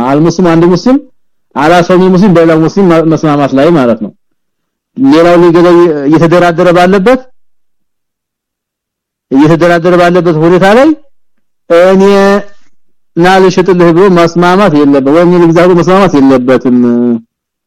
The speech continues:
طيب لا يبيع الرجل على بيع أخيه የሚለውን አንድ ሰው አንድን ዕቃ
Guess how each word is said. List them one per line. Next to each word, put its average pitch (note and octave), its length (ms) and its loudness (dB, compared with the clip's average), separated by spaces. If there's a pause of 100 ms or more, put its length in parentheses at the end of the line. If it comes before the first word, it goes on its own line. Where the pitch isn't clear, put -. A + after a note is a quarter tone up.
(2250)
طيب C3+ 580 0 (880)
لا D3+ 220 0
يبيع F3 300 2
الرجل F3 420 0
على F3 200 2
بيع E3+ 200 0 (180)
أخيه G3+ 360 0 (1900)
የሚለውን E3 520 0 (1000)
አንድ E3+ 360 0
ሰው G3+ 220 0 (1500)
አንድን F3 400 0
ዕቃ F3+ 160 0